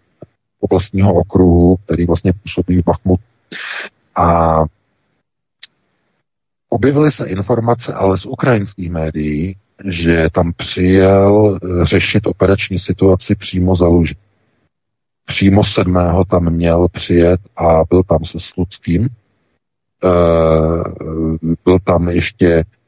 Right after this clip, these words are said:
eh, s, s dalšími generály a zkrátka, nebo měl tam být údajně, údajně, ale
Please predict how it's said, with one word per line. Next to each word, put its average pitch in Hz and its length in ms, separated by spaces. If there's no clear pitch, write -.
eh, 90 480
s, 82 180
s 82 200
dalšími 87 560
generály 82 760
a 82 420
zkrátka, 95 840
nebo 92 200
měl 101 340
tam 90 280
být 92 240
údajně, 90 680
údajně, 78 560
ale 82 480